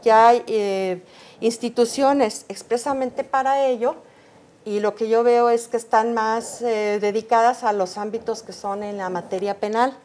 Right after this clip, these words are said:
para la violencia, eh, para, también para la violencia familiar, pero otros espacios en donde las mujeres también están participando activamente,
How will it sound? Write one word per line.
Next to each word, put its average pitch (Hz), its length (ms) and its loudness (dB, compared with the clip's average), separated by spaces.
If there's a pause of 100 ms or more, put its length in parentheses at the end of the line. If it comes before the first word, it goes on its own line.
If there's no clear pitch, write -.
(640)
para 185 240 2
la 180 180 2
violencia, 214 640 -2 (300)
eh, 196 160 -10
para, 185 180 -6
también 196 300 -4
para 208 180 0
la 185 140 -4
violencia 196 460 -6
familiar, 226 640 -2 (460)
pero 214 240 4
otros 427 320 2
espacios 254 840 4
en 214 140 -4
donde 214 240 -4
las 208 120 -2
mujeres 320 440 -4
también 254 260 0
están 269 300 -4
participando 240 760 -4
activamente, 262 840 0